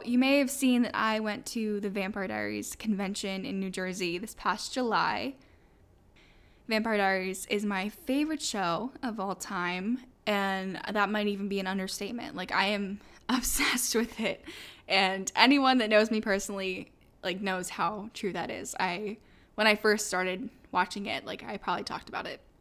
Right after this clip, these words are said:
all the time. Like, I, yeah, I'm obsessed. And the big piece of why I'm obsessed with that <laughs> show is Damon Salvatore. If you've seen the show, you know exactly who I'm talking about, and you know why I'm saying that I'm obsessed with him.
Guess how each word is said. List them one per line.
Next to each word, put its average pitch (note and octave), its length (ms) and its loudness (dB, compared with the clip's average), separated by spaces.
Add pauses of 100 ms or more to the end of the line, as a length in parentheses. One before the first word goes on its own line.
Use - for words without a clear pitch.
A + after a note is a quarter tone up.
(340)
all G3 120 8
the - 80 -2
time. - 340 -10
Like, - 160 -6
I, F3 160 -2 (300)
yeah, - 180 -2 (760)
I'm A#3 100 2
obsessed. - 560 -6 (880)
And A3 80 -2
the A3 60 4
big A#3 160 6
piece A#3 240 2
of G#3+ 100 2
why A#3+ 400 4
I'm A3 140 0
obsessed G#3+ 500 0
with A3 120 -4
that - 160 0
<laughs> - 20 -10
show B3+ 420 4
is F#3 380 -2 (300)
Damon F#3 320 2
Salvatore. D#3+ 680 0 (380)
If - 200 -4
you've G3 100 -6
seen B3 180 2
the B3 60 8
show, G3 380 6
you F#3+ 140 0
know F3 160 -2
exactly B3 420 4
who B3 80 4
I'm G#3+ 60 0
talking G#3+ 280 -2
about, F#3 260 2
and F#3+ 100 0
you F#3 80 -2
know F#3 120 -2
why F3+ 180 0
I'm E3+ 160 -2
saying F3 500 -4 (340)
that G3+ 120 2
I'm F#3 100 2
obsessed - 340 -8
with - 100 -16
him. - 220 -10